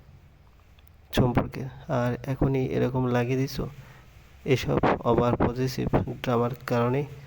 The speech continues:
আমি কখনো রিলেশন করতে চাইনি। একমাত্র তোমার অবস্থা দেখে আমি রাজি হয়েছি। আর ভাবছি তুমি হয়তো অন্যদের মতো সন্দেহের ঝুলি খুলে বসবে না। সবসময় শুভ্রা,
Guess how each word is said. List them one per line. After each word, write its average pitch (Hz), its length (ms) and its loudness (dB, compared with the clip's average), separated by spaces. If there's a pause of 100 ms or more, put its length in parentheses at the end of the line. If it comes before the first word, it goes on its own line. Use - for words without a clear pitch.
(260)
আমি 127 220 2
কখনো 127 480 4 (140)
রিলেশন 123 420 0
করতে 127 380 -6
চাইনি। 85 260 -8 (580)
একমাত্র 127 540 0 (880)
তোমার 131 300 6
অবস্থা 123 400 0
দেখে 127 260 0
আমি 123 280 2
রাজি 123 280 0
হয়েছি। 123 340 -4 (140)
আর 127 160 0
ভাবছি 127 500 0
তুমি 127 200 2
হয়তো 131 340 0 (440)
অন্যদের 123 380 4
মতো 123 260 2
সন্দেহের 127 560 0
ঝুলি 127 360 2 (200)
খুলে - 280 2
বসবে - 320 4
না। 107 100 -2 (640)
সবসময় 123 600 4 (1600)
শুভ্রা, 123 460 -2